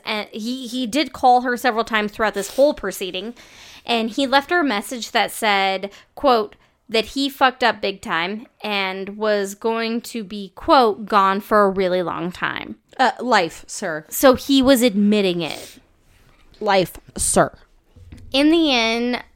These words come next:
Speaker 1: uh, Daniel was charged with first-degree murder and of concealment of a body. And he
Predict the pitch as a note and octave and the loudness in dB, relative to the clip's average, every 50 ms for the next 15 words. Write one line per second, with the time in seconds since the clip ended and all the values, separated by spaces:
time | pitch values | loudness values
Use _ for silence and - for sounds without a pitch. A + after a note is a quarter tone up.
0 | - - A#3+ A3+ G#3 G3+ F#3+ F#3 - - G#3+ G#3 A3 A#3 A3+ A#3+ C4 C4+ C4+ C4+ | -6 -2 0 2 4 4 4 2 0 -2 -4 -2 0 2 2 2 2 0 2 0
1 | C#4+ - - C#4+ B3+ B3 - A#3 G#3+ - - A3 A3 - - C4 A#3+ C4 C#4 C4+ | 0 0 0 -2 -2 -2 -2 -6 -8 -4 -4 -4 -4 -4 -4 -4 -4 -2 0 0
2 | C4+ B3+ A3 G3+ G3 G3+ G3+ G3+ G3 G#3 G#3+ G#3+ - - _ - - - _ _ | 2 2 2 2 0 0 0 0 0 0 -2 -4 -10 -20 _ -20 -20 -20 _ _
3 | - - A3+ A3 A3+ A3 A3 G3 - - A#3 G#3+ - - A3+ A3 A3 G#3+ G#3 G3+ | -2 0 0 2 2 2 0 0 -2 -4 -6 -4 -4 -4 -4 -2 -2 -2 -2 -2
4 | F#3 F#3 F#3+ F3+ F3 G3 E3+ E3 E3 D#3+ D#3+ D#3 G#3+ C4+ D4 - _ _ _ _ | -2 -2 -4 -2 -2 -2 -2 -2 -4 -6 -8 -10 -8 -10 -10 -10 _ _ _ _
5 | _ _ _ _ _ _ _ - G#3 G#3+ G#3 G#3 G#3 G#3 G#3+ G#3 G3+ - - A3+ | _ _ _ _ _ _ _ -8 -6 -4 -4 -4 -4 -4 -6 -8 -8 -8 -8 -8
6 | A#3 A#3 A3 | -8 -8 -10